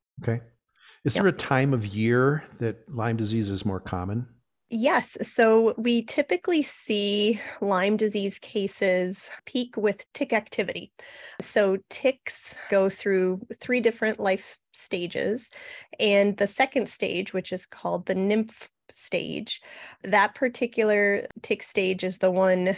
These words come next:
Speaker 2: that we really have to be concerned about because they're very tiny. They come out and become active in the May month through the fall. And these little guys, they're the size of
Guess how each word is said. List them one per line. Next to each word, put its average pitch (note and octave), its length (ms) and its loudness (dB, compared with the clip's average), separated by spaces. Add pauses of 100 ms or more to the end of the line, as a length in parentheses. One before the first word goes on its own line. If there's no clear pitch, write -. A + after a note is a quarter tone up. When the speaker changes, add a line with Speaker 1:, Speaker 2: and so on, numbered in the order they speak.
(160)
Speaker 2:
that F3+ 160 0
we G3 140 0
really A3 260 4
have A3 220 -2
to G#3 100 -2
be F#3 140 -6
concerned F3+ 480 -2
about - 320 -2
because F3+ 360 -4
they're F3 200 0
very E3+ 240 -2
tiny. A#3 500 0 (640)
They F3+ 480 2
come A#3 280 4
out A3 520 2
and G#3 120 0
become F#3+ 480 -2
active A#3 680 0
in F3 460 -2
the E3+ 80 0
May F#3 640 2
month A3 320 0 (400)
through A3+ 240 0
the A#3+ 100 2
fall. - 560 0 (460)
And G3+ 220 2
these D#4+ 320 0
little A#3 240 4
guys, F#3+ 440 4
they're G3+ 180 2
the G3+ 80 0
size C#4+ 760 2
of G#3 340 2